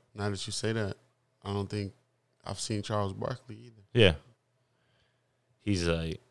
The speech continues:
Speaker 2: I, I think there was somebody else, too. Might have been Reggie Miller. He also didn't want his likeness in a video game.
Speaker 1: Reggie?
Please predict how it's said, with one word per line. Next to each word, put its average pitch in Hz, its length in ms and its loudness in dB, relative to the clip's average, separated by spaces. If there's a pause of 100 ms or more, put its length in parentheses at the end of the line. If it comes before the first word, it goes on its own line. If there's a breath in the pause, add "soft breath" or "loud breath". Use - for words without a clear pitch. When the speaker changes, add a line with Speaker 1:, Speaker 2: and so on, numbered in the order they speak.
(120)
Speaker 2:
I, 98 140 6
I 107 80 6 (380)
think 156 160 -2
there 202 100 2
was 123 80 0
somebody 101 300 2
else, 113 200 -2
too. 80 360 4
Might 87 220 6
have 107 100 8
been 90 120 4
Reggie 90 220 6
Miller. 92 320 4 (1700)
He 98 160 6
also 87 380 2
didn't 92 300 -2
want 95 220 -2
his - 320 -8 (500)
likeness 95 400 0
in 101 60 0
a 98 80 2
video 98 200 0
game. 110 220 -2 (720)
Speaker 1:
Reggie? 139 360 -12